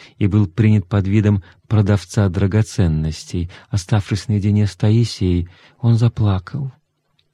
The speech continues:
и стал увещевать ее. Проснулась душа Таисии. "Веди меня в монастырь, отче", —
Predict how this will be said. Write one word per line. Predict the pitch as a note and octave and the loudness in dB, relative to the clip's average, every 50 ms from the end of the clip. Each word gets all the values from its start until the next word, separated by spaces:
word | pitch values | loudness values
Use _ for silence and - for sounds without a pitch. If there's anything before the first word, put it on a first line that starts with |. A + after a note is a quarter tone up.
| _ _ _ - | _ _ _ -4
и | - B2 | -4 -4
стал | - - - C3 B2 A#2+ | -2 0 2 2 4 4
увещевать | A#2+ A2 A2 - - - - A2+ G2+ A2 G2+ F#2 - - - | 4 2 0 -2 -2 0 0 2 4 4 2 2 0 -6 -8
ее. | - F#2+ F#2+ E2 - F2 D2+ B2 A#2+ - _ _ _ _ _ _ _ _ _ _ _ _ _ _ _ _ _ _ _ _ _ _ _ _ | -6 -6 -4 -4 -4 -4 -6 -6 -10 -14 _ _ _ _ _ _ _ _ _ _ _ _ _ _ _ _ _ _ _ _ _ _ _ _
Проснулась | - A2+ G#2 G2 - - - G2 F2+ E2 D#2 E2 E2 - - - - - _ _ _ _ _ _ _ _ - | 0 0 0 0 0 0 2 2 2 2 0 -2 -4 -8 -12 -18 -20 -20 _ _ _ _ _ _ _ _ -8
душа | - - A#2+ - - - F2+ D#2+ | -4 -4 -4 -4 -2 -2 -2 -2
Таисии. | - - D#2+ D2 D2 D#2+ F2 - - - C3 C#3+ - _ _ _ _ _ _ _ _ _ _ _ _ _ _ _ _ _ _ _ _ _ _ _ - | -2 -4 -6 -6 -6 -8 -12 -14 -16 -14 -14 -16 -16 _ _ _ _ _ _ _ _ _ _ _ _ _ _ _ _ _ _ _ _ _ _ _ -6
"Веди | A2+ G2+ G#2 G2+ F2+ A2 A#2 | 0 2 2 2 4 4 4
меня | A2 G2+ F#2+ F2+ F2+ F#2 E2 | 6 6 4 4 4 2 2
в | D#2+ | 2
монастырь, | D#2+ E2+ E2 E2 E2+ E2+ - - - - G2+ F#2+ F2+ F2+ | 0 0 0 0 -2 -4 -6 -8 -4 0 0 2 2 0
отче", — | F#2 F2+ F2 - - - - - A#2 | -2 -2 -4 -8 -12 -12 -10 -10 -12